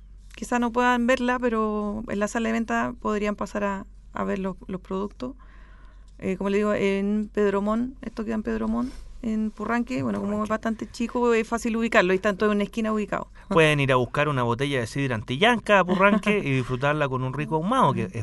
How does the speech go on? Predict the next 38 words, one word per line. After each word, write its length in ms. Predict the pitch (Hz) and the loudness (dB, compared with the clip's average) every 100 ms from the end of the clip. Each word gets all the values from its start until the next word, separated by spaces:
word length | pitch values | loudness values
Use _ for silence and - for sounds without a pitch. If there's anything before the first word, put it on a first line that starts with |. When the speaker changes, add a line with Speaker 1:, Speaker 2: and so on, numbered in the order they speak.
| 104 | -6
Speaker 2:
ese 180 | 98 - | -8 -8
es 40 | 98 | -6
Speaker 1:
Claro. 120 | 98 | -4
Speaker 2:
otro 120 | 98 | -4
gran 160 | 95 85 | -6 -4
maridaje, 500 | 120 160 190 202 - | -4 2 2 2 -4
la 100 | 82 | -12
sidra 320 | - 120 117 | -8 -6 -4
de 60 | 107 | -4
manzana 540 | 98 - 127 147 175 - - - - | -6 -8 -4 -2 -4 -6 -16 -18 -16
Speaker 1:
Sí. 300 | - - 170 - | -14 -10 -10 -8
Speaker 2:
con, 600 | - 123 127 127 127 120 | -2 0 0 0 -2 -2
eh, 200 | 117 110 110 | -2 -2 -2
buenas 280 | 117 127 127 | -2 -2 -4
cecinas 380 | 120 131 135 | -8 -6 -4
ahumadas, 500 | 120 113 110 123 147 | -4 -4 -2 0 0
también 280 | 135 107 120 | -2 -6 -6
es 60 | 113 | -4
algo 260 | 110 113 107 | -4 -6 -6
que 100 | 107 | -8
queda 180 | 107 107 | -8 -6
muy, 160 | 110 | -4
muy 140 | 131 131 | -2 -2
rico. 220 | 151 143 | -2 -4
En 80 | 110 | -4
el 60 | |
sur 200 | - 160 | -4 -4
eso 160 | 180 165 | -4 -4
es 60 | 143 | -6
muy 100 | 143 | -6
típico. 520 | 139 175 175 - - - - - - - - - | -6 -6 -6 -14 -16 -20 -20 -20 -20 -20 -18 -8
En 80 | |
el 60 | 113 | -6
sur, 240 | - 143 | -4 -4
bueno, 340 | 139 143 135 113 - | -2 0 0 -4 -8
la 100 | 113 | -12
gente 340 | - 127 120 | -6 -6 -6
tiene, 420 | 123 120 123 117 | -4 -2 -2 -2